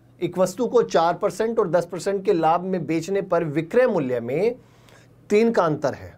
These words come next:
विक्रय मूल्य में कितने का अंतर है भाई? तीन का। भाई उनके सेलिंग प्राइस में थ्री रुपीज का डिफरेंस है भाई, चार परसेंट के प्रॉफिट पर और दस परसेंट के प्रॉफिट पर बेचने पर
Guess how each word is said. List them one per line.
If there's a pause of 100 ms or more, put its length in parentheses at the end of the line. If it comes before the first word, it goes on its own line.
(120)
विक्रय
मूल्य
में
कितने
का
अंतर
है
भाई?
तीन
का। (680)
भाई
उनके
सेलिंग
प्राइस
में (360)
थ्री
रुपीज
का
डिफरेंस
है
भाई,
चार
परसेंट
के
प्रॉफिट
पर (440)
और
दस
परसेंट
के
प्रॉफिट
पर
बेचने
पर